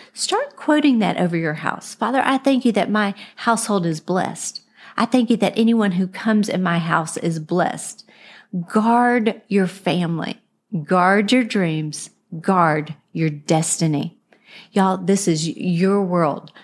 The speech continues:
Make the decision today that maybe it hasn't gone so great. Maybe you felt discouraged about your dreams, your destiny. Maybe you've even be-,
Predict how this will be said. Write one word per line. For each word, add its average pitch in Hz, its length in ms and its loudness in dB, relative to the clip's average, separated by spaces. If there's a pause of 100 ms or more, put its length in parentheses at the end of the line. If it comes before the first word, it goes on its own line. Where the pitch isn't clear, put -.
(100)
Make 202 540 2
the 285 100 0
decision 214 600 0
today 170 640 0 (200)
that - 140 -2
maybe 381 440 0 (200)
it 233 100 0
hasn't 233 340 2
gone 196 300 2
so 202 200 2
great. 202 440 -2
Maybe 254 300 2
you 208 260 2 (240)
felt 185 240 2
discouraged 185 600 2
about 175 260 2
your 156 120 -4
dreams, 180 600 -2
your 156 100 0
destiny. 180 760 0
Maybe 180 580 -2
you've 175 220 0
even 180 240 2
be-, 165 240 -2